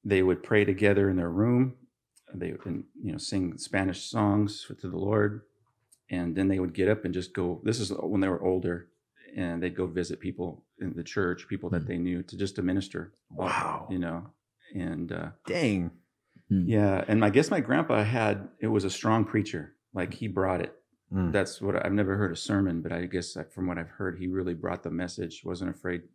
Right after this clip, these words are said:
Speaker 1: no compromise in the gospel.
Speaker 3: Mm.
Speaker 1: And, um, even up through his eighties, that's when I kinda was, uh, in a city called Lompoc. That's where their last church was,
Speaker 3: Where
Speaker 1: was
Speaker 3: is
Speaker 1: Spanish speaking.
Speaker 3: Lompoc?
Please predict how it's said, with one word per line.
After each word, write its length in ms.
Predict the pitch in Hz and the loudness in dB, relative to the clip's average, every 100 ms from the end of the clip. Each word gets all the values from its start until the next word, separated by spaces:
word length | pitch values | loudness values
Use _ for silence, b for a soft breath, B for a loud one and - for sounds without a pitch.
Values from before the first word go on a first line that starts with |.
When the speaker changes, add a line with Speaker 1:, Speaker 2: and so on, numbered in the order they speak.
| 98 | -8
Speaker 1:
no 100 | 90 | -8
compromise 680 | - 92 90 87 85 82 | -4 -6 -4 -4 -4 -6
in 80 | 90 | -8
the 60 | 82 | -8
gospel. 580 | - 87 - 90 87 _ _ - | -6 -8 -8 -10 -12 _ _ -2
Speaker 3:
Mm. 240 | 101 82 92 b b | 0 0 -4 b b
Speaker 1:
And, 460 | 95 90 87 87 80 - - | -4 -2 -2 -4 -6 -14 -12
um, 400 | 85 82 76 - | -8 -8 -8 -12
even 300 | - 107 127 | -4 2 4
up 160 | 113 - | 2 0
through 140 | 101 104 | 0 0
his 100 | 82 | 2
eighties, 440 | 92 104 82 - _ _ _ 113 | -2 -2 -6 -14 _ _ _ 0
that's 260 | 98 101 | 0 2
when 120 | 110 98 | 2 2
I 100 | 90 | 0
kinda 360 | - 92 87 87 | -2 -2 -2 -4
was, 600 | - 95 95 87 85 - _ _ _ _ _ - | -8 -4 -2 -4 -6 -16 _ _ _ _ _ -8
uh, 200 | 87 82 | -6 -2
in 100 | 95 | -2
a 60 | |
city 220 | 98 107 | 0 0
called 240 | 107 101 85 | 0 -2 -2
Lompoc. 480 | 90 95 - 92 - _ _ _ _ _ _ _ _ | -2 -2 -4 -8 -10 _ _ _ _ _ _ _ _
That's 260 | 101 95 - | -6 -4 -2
where 520 | 101 92 92 87 - _ _ | 2 4 2 0 -4 _ _
their 280 | 104 90 92 | -4 0 2
last 320 | 92 95 92 | 2 0 -2
church 300 | - 101 95 | 0 0 0
was, 400 | 95 87 82 - - | -4 -4 -6 -8 2
Speaker 3:
Where 180 | 107 120 | 8 10
Speaker 1:
was 140 | 120 | 8
Speaker 3:
is 60 | 120 | 6
Speaker 1:
Spanish 300 | 92 110 117 | 6 8 6
speaking. 340 | 113 131 90 | 6 4 2
Speaker 3:
Lompoc? 80 | 90 | -4